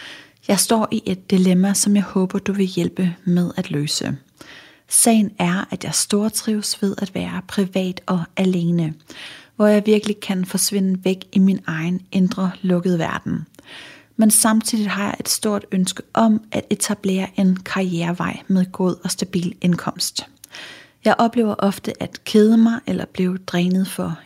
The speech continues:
energi, når jeg befinder mig på arbejdspladsen. Generelt har jeg svært ved at finde ud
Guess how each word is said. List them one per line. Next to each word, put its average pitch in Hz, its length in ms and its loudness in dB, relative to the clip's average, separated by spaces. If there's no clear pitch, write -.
energi, 202 520 -2
når 208 140 2
jeg 202 120 0
befinder 190 420 -2
mig 180 240 -4
på - 120 -6
arbejdspladsen. - 840 -4
Generelt 214 540 4
har - 160 -6
jeg 185 120 -4
svært - 440 0
ved 190 200 2
at 190 100 -4
finde 180 320 -4
ud 220 160 2